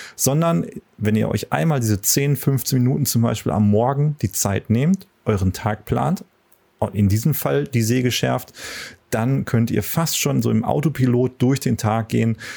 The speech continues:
und habt eine enorme Erleichterung. Vielleicht habt ihr nur auch zehn, fünfzehn Minuten Zeitgewinn, aber allein vom Kopf her habt ihr einen Energiegewinn, weil ihr eben nicht mehr so viel Gehirnschmalz aufwenden müsst,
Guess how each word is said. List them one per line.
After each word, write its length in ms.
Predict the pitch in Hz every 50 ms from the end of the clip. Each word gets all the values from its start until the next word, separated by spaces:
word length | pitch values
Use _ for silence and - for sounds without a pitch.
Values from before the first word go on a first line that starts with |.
| - - -
und 360 | - 127 113 110 107 104 - -
habt 320 | - - 113 - - -
eine 140 | 117 113 -
enorme 320 | 107 104 101 104 110 107
Erleichterung. 680 | 92 92 90 92 104 113 117 - - - 120 120 113 - - - - _
Vielleicht 280 | - - 120 117 120 -
habt 140 | 160 -
ihr 80 | - 147
nur 280 | 147 156 156 156 147 - _ - -
auch 320 | - 123 107 - - - - _ _ 220 - - 123 110
zehn, 260 | - - 117 117 117
fünfzehn 320 | - 123 117 - - 110
Minuten 160 | 110 - - 110
Zeitgewinn, 580 | - - 131 165 - - 143 147 160 165 156
aber 180 | - - 110 107
allein 260 | 101 104 110 117 120
vom 240 | - - 101 98 -
Kopf 280 | - - 233 - - -
her 140 | 110 107 107
habt 140 | 113 -
ihr 60 | - 110
einen 80 | 110
Energiegewinn, 720 | 113 110 110 104 98 113 160 151 120 104 98 110 120 135 135 - - - - - _
weil 200 | - 98 107 117
ihr 300 | - 117 120 113 - -
eben 240 | - 101 95 98 101
nicht 240 | 107 117 113 - -
mehr 100 | 120 107
so 240 | 95 101 110 127 139
viel 540 | - - - 123 117 120 120 120 117 110 - _
Gehirnschmalz 720 | 104 107 101 95 110 110 113 - - - 104 101 98 -
aufwenden 640 | - - 95 95 95 - - 98 98 98 101 98 92
müsst, 300 | 92 95 - - -